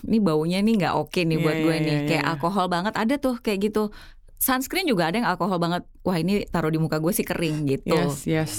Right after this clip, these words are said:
Speaker 2: Sunscreen kan ada dua jenis ya. Sunscreen yang physical sama kayak sunscreen apa namanya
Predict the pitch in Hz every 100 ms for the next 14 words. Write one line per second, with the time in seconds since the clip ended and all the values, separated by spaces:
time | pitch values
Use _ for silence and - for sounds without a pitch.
0 | - - - - 226 220 285 320 339 214
1 | 190 190 170 160 160 190 196 160 147 -
2 | 160 160 - 165 156 156 151 175 - 160
3 | - 180 233 254 202 165 160 151 156 151
4 | 151 151 - - - 175 170 - 170 165
5 | 220 220 190 214